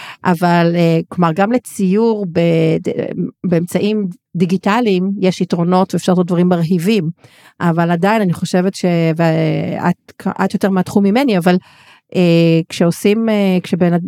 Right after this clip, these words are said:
כשצייר או אומן רוצה באמת לעשות משהו יוצא דופן, הוא מתחיל, לפחות ההתחלה, היא ידנית.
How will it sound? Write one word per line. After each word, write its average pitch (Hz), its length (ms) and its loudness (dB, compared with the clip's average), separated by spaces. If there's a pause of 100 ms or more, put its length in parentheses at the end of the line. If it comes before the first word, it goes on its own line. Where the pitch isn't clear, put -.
(160)
כשצייר 190 680 -2
או 170 160 -2
אומן 196 320 0
רוצה 202 500 0 (100)
באמת 180 540 -2
לעשות 202 280 -6
משהו 196 200 -8
יוצא 190 180 -6
דופן, 214 420 -6
הוא 185 160 -4
מתחיל, 214 460 -2 (240)
לפחות 208 360 -4
ההתחלה, 185 480 -2 (400)
היא 170 100 2
ידנית. 156 500 -2